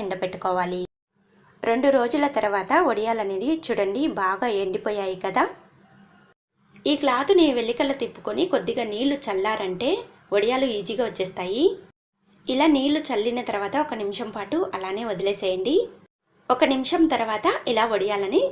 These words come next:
స్లోగా ఒక్కొక్కటిగా తీసుకోవాలి. ఇలా తీసుకున్న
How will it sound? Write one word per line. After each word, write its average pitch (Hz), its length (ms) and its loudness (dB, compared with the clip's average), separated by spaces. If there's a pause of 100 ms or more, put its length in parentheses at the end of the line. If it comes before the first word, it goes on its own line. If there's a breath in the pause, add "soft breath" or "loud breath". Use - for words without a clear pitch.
(140)
స్లోగా 208 400 4
ఒక్కొక్కటిగా 226 540 0
తీసుకోవాలి. 185 580 -2 (720)
ఇలా 285 100 6 (120)
తీసుకున్న 294 400 2